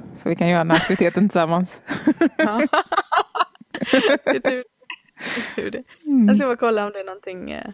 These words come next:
Speaker 1: Mm. Do it.
Speaker 2: Nej.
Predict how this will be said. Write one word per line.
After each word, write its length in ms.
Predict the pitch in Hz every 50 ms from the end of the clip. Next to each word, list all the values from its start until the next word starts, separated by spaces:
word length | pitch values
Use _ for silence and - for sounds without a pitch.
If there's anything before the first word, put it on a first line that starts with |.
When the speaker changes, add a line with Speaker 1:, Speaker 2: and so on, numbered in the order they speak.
| - _ -
Speaker 1:
Mm. 220 | 220 214 226 240 - - - - - - _ _
Do 160 | - 196 202 214
it. 260 | 214 - - - - - - - _ _ _ _ _ _ _ _ _ _ _ _ _ _ _ _ _ _ _ _ _ _ _ _ _ _ _ _ _ _ _ _ _ _ _ _ _ _ _ _ _ _ _ _ _ _ _ _ _ _ _ _ _ _ _ _ _ _ _ _ _ _ _ _ - - _ _ _ _ _ _ _ _ _ _ _ _ _ _ _ _ _ _ _
Speaker 2:
Nej. 440 | - 339 302 226 180 - - 269